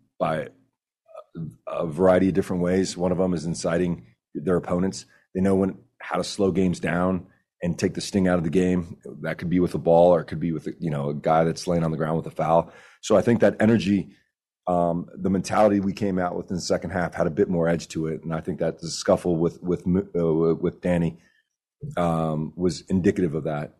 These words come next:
And, and again, these games you have to play on so many different levels, but the mentality has to be right, and he brought it. And I think, again,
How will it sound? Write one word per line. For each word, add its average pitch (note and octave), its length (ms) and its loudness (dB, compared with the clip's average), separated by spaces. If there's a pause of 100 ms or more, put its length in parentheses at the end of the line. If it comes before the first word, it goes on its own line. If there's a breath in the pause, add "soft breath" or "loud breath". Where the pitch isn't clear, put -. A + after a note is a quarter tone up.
And, E2+ 220 -2
and F2+ 100 0
again, F#2 240 2
these F2+ 160 0
games G2+ 320 2
you G2 60 2
have F#2 80 0
to - 80 -8
play F#2+ 220 -2
on E2+ 80 -2
so F#2+ 160 -4
many F#2 160 0
different F2+ 260 -6
levels, E2+ 280 -2
but - 260 -6
the F2 80 -4
mentality E2+ 480 2
has D#2+ 220 0
to - 40 -12
be F2 100 -2
right, E2 320 2
and D#2+ 80 -8
he E2+ 100 -2
brought F2 340 4
it. D#2 160 -4
And E2+ 80 -6
I D#2+ 80 -4
think, - 260 -4 (320 soft breath)
again, G2 340 2